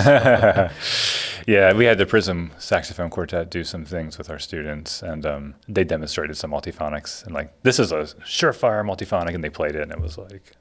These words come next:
Speaker 2: "Oh, I gotta remember that one," you know, so I
Speaker 1: Yeah.
Speaker 2: wrote that one down. And they have a, a packet, too, they gave the students. It just kinda had some practical things in there. But yeah, I, too, I just love to have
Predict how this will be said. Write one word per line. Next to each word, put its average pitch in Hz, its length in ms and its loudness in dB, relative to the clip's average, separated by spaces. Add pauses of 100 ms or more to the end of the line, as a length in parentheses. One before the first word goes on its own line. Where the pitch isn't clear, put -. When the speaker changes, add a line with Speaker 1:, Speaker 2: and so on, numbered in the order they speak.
Speaker 2:
"Oh, 95 120 -6
I 92 60 -8
gotta 98 160 -4
remember 98 260 -4
that 98 220 0
one," 90 200 -2
you 87 60 -10
know, 85 200 -4
so 87 140 2
I 87 40 2
Speaker 1:
Yeah. 85 80 -6
Speaker 2:
wrote 90 140 -2
that 87 180 0
one 87 140 -6
down. 82 240 -2
And 113 80 2
they 117 60 6
have 117 140 6
a, 78 160 2 (380)
a - 40 4
packet, 87 420 -4
too, 85 180 -6
they 80 100 -6
gave 87 200 -12
the 101 60 -12
students. 95 360 -12
It - 60 -18
just 92 140 -16
kinda 82 160 -8
had 85 180 -14
some 98 280 -16 (200)
practical - 340 -10
things 107 360 -16
in 104 100 -18
there. 98 200 -14 (340)
But 214 120 6
yeah, 196 180 6
I, 196 120 6
too, 78 340 -2 (560)
I 98 60 0
just 85 220 -8
love 80 180 0
to 73 60 -4
have 73 320 -10